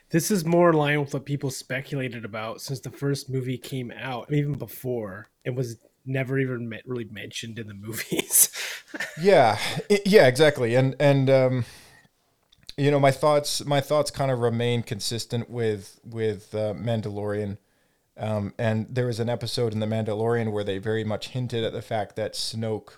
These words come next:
Speaker 2: was being kind of made in these vats on, uh, on the Imperial base that,
Speaker 1: Yeah.
Speaker 2: um, that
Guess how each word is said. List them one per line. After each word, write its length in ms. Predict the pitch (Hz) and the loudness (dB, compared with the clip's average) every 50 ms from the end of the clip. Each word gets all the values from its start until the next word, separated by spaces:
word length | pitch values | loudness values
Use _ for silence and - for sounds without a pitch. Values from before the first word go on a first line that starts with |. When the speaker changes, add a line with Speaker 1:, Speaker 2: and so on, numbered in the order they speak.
| _ _ | _ _
Speaker 2:
was 160 | 110 110 107 | -8 -8 -8
being 400 | 95 - 117 110 110 104 101 98 | -8 -8 -6 -6 -6 -6 -6 -8
kind 220 | 85 - 117 110 104 | -8 -8 -6 -6 -6
of 100 | 95 92 | -6 -6
made 320 | 101 101 104 101 104 104 104 | -6 -6 -4 -4 -4 -6 -6
in 80 | 101 | -6
these 220 | 95 95 92 95 98 | -6 -8 -10 -12 -12
vats 540 | 95 101 101 101 101 - - - - - - _ _ - | -8 -8 -6 -6 -6 -8 -10 -10 -12 -12 -14 _ _ -8
on, 320 | 113 104 95 92 95 95 | -6 -6 -6 -6 -6 -6
uh, 180 | 95 87 85 80 - | -6 -8 -8 -8 -8
on 180 | - 107 104 | -8 -8 -6
the 220 | 95 95 87 92 - - | -4 -6 -6 -6 -10 -12
Imperial 460 | 120 117 - - - 120 110 104 98 | -12 -12 -12 -10 -10 -8 -6 -6 -8
base 300 | 92 - 92 92 95 - | -8 -8 -10 -10 -10 -10
that, 340 | - 104 101 92 - - _ _ _ _ _ _ _ - | -10 -8 -8 -8 -10 -12 _ _ _ _ _ _ _ -6
Speaker 1:
Yeah. 260 | 151 143 139 120 101 | -2 -2 0 0 -2
Speaker 2:
um, 280 | 92 92 87 82 80 - _ _ - 113 | -4 -6 -8 -10 -12 -16 _ _ -10 -6
that 240 | - 107 101 - | -4 -4 -4 -6